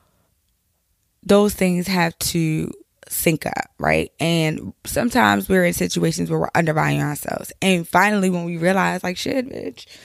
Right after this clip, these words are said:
this is my, I know, like, who I am and, like, what I should be, what I deserve."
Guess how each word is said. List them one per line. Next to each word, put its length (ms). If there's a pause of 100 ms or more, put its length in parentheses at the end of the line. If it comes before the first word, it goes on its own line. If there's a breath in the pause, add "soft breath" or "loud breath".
(120)
this 180
is 120
my, 260 (160)
I 140
know, 460
like, 440 (680)
who 120
I 140
am 340
and, 160
like, 420 (680)
what 180
I 160
should 340
be, 320
what 180
I 100
deserve." 580